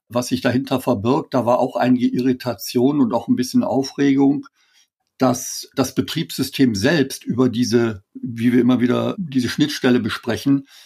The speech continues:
Exposure Notification Framework, wie sie sich nennt,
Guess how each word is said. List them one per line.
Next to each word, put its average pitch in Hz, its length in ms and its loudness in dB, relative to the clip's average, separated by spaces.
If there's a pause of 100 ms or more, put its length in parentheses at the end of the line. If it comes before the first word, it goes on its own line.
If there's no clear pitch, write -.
(240)
Exposure 127 640 2
Notification 120 720 0
Framework, 107 640 -2
wie 110 100 -2
sie 104 140 -4
sich 101 220 -8
nennt, 113 400 -2